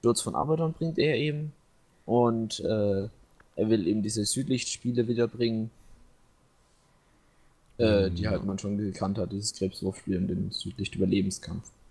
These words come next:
Speaker 2: Ja. Und
Speaker 1: Allerdings,
Speaker 2: wie
Speaker 1: äh,
Speaker 2: Okay, ja.
Speaker 1: Was?
Speaker 2: Nee, nee, ma-, mach weiter. Ich wollte schon zu dem Video. <laughs>
Speaker 1: Ja, ja, kannst du ruhig machen. Ich wäre dann jetzt weiter zu Alan Key gegangen. Kannst
Speaker 2: Ach so,
Speaker 1: ja
Speaker 2: ja,
Speaker 1: jetzt
Speaker 2: ja.
Speaker 1: den
Speaker 2: Nee,
Speaker 1: Ashblade
Speaker 2: dann,
Speaker 1: machen.
Speaker 2: dann, dann schauen wir uns jetzt einmal an,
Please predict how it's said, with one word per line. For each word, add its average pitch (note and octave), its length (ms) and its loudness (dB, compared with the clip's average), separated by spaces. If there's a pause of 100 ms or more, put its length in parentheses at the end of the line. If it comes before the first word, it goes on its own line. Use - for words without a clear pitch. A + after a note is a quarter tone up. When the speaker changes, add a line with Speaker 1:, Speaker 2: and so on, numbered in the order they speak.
(200)
Speaker 2:
Ja. G2 200 -4 (580)
Und A2+ 160 0
Speaker 1:
Allerdings, A#2+ 540 4
Speaker 2:
wie G#2 100 0
Speaker 1:
äh, A2+ 320 4 (460)
Speaker 2:
Okay, G#2+ 260 0 (100)
ja. A#2 160 -6 (540)
Speaker 1:
Was? - 240 -8 (260)
Speaker 2:
Nee, B2+ 100 0
nee, C#3+ 180 0 (380)
ma-, G#2+ 140 -6 (180)
mach G#2 180 -6
weiter. A2 260 -4
Ich - 120 -14
wollte G2 140 -2
schon G2+ 140 -4
zu - 100 -8
dem G2+ 120 -2
Video. G#2 260 0
<laughs> - 1600 -14
Speaker 1:
Ja, B2+ 140 6
ja, C3+ 100 6
kannst - 260 -4
du C3+ 60 -10
ruhig C3+ 180 -8
machen. G#2 300 -4
Ich G#2 180 -8
wäre A#2 140 4
dann A2+ 120 -2
jetzt - 240 -4
weiter A2 220 2
zu - 100 -4
Alan A2 240 -4
Key G#2+ 200 -6
gegangen. G2 360 -4 (840)
Kannst - 160 -6
Speaker 2:
Ach - 40 -2
so, G2+ 160 6
Speaker 1:
ja A#2+ 60 4
Speaker 2:
ja, - 0 -
Speaker 1:
jetzt C3+ 120 4
Speaker 2:
ja. F2 260 0
Speaker 1:
den - 80 -2
Speaker 2:
Nee, G#2 80 2
Speaker 1:
Ashblade G2+ 100 2
Speaker 2:
dann, F#2+ 180 2
Speaker 1:
machen. G#2 80 -2
Speaker 2:
dann, G#2+ 220 0
dann G#2+ 160 0
schauen B2+ 200 -2
wir A#2 40 -2
uns G#2 80 -4
jetzt A2 180 -4
einmal A#2 280 0
an, A2 240 0